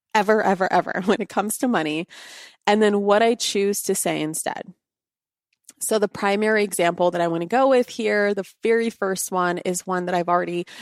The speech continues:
kinda talked about, which is, "I can't afford that," right? So instead of saying, "I can't afford that," I will always say, "Wow,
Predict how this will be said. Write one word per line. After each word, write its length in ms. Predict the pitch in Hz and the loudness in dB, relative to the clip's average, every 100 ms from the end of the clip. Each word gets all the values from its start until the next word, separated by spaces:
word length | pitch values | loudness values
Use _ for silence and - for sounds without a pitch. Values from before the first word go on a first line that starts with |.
| - - | -14 -4
kinda 200 | 202 175 | -4 -4
talked 300 | - 175 175 | -6 -6 -4
about, 240 | 196 175 | -2 -2
which 220 | 180 - | -2 -2
is, 260 | 180 175 - - _ - | -2 0 -2 -10 _ -6
"I 80 | 202 | -4
can't 300 | - 190 180 | -2 -2 -2
afford 340 | - 175 160 | -2 0 0
that," 220 | - 107 - | -4 -10 -8
right? 320 | 190 190 - _ _ - _ | -4 -4 -4 _ _ -20 _
So 160 | - 233 | 0 2
instead 380 | 226 - 240 285 | 2 0 0 0
of 100 | - | -2
saying, 380 | - 208 208 - | -2 0 0 0
"I 240 | 196 208 | 0 2
can't 300 | 240 262 262 | 0 -2 -2
afford 360 | 240 - 233 185 | -2 2 2 4
that," 260 | 165 165 - | 2 2 0
I 120 | 196 | 0
will 180 | 196 - | 0 2
always 400 | 208 226 254 233 | 2 4 2 0
say, 460 | - 175 170 165 - _ _ _ _ _ - | 0 2 2 0 -4 _ _ _ _ _ 0
"Wow, 480 | 453 370 202 135 | 2 2 0 -2